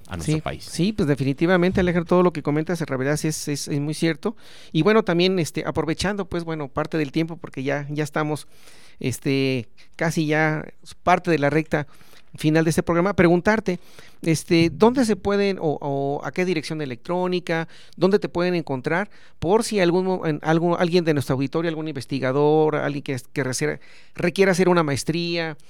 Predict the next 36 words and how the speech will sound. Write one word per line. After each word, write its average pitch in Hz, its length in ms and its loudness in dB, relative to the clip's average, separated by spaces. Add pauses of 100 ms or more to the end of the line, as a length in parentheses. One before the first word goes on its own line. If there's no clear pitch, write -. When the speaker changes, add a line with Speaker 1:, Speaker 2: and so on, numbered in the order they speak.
(180)
Speaker 2:
o 147 120 2
te 160 120 -2
pueda 170 380 2
pedir 151 200 0
una 165 180 0
consulta 190 460 -2
relacionado 147 560 -2
con 131 200 -8
todos 185 560 -8
tus - 160 -8
proyectos 139 400 0
de 147 60 -2
investigación, 147 460 -2 (320)
¿dónde 233 240 4
se 180 120 2
puede 180 220 0
dirigir 156 440 -2
o 160 140 2
dónde 190 240 0
te 151 80 -4
puede 143 480 -4
encontrar? 120 440 -8
Si 127 120 -6
eres 135 160 -2
tan 131 120 -2
amable, 120 280 2
Alejandro. 110 240 -4
Speaker 1:
Claro 175 200 0
que 160 140 -4
sí, 208 320 -2
les 139 220 2
doy 143 260 4
mi, 143 560 2
eh, 107 420 0
correo 120 280 2
electrónico, 120 640 0